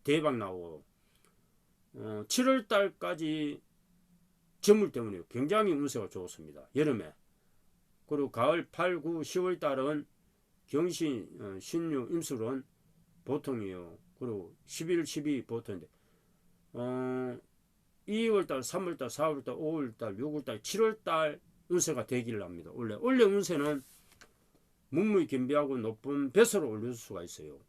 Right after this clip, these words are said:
원래, 원래 운세가 굉장히 좋습니다. 좋고, 어, 왕인격이기 때문에 해몽이 삼합 국이 형성된 사주요.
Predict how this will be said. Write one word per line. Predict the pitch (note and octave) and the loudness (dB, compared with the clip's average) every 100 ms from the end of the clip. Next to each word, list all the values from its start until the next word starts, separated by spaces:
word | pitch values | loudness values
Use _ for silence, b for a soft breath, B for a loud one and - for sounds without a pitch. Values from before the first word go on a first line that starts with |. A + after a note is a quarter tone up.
| _ | _
원래, | A#2 F#2 D#2+ - _ _ _ - | -10 -8 -12 -18 _ _ _ 2
원래 | G3+ | 4
운세가 | E3+ C#3 B2+ A#2 F#2+ | 4 0 -2 -4 -6
굉장히 | - G2+ C3 D3+ A2+ | -6 -4 -2 -2 -4
좋습니다. | G2 F#2 F2+ D2+ D#2 F2 - _ _ _ _ _ _ | -8 -10 -12 -14 -12 -12 -12 _ _ _ _ _ _
좋고, | G2+ G2 G#2 E2 - _ - - - - - - - - - - | -10 -8 -8 -10 -14 _ -20 -20 -20 -20 -14 -12 -12 -16 -20 -8
어, | C#3+ D3 D3+ D3+ D3+ | 0 2 4 4 0
왕인격이기 | D3 C#3 F#3+ A#3+ B3+ B3 B3 A#3+ A#3 A3+ A3 G#3+ - - E3 D3 D3 C#3 C3+ | 0 0 4 4 4 2 2 2 2 0 -2 -4 -6 -2 -2 0 0 0 -2
때문에 | B2 A2+ A#2 G#2 G#2+ G2+ D#2 C2+ _ _ _ _ _ _ - - | -2 -4 -2 -4 -4 -6 -8 -14 _ _ _ _ _ _ -20 -4
해몽이 | E3 G3 F#3+ D#3 | 2 4 4 4
삼합 | - G#3 F#3 C#3 | 2 2 2 0
국이 | F#3+ G3+ A3+ G3 | -2 0 4 4
형성된 | D#3 C3 B2 G#2 G2+ | 4 0 -2 -2 -4
사주요. | G2 G2 F2+ E2+ D#2+ D#2 D2+ | -4 -8 -8 -10 -12 -12 -16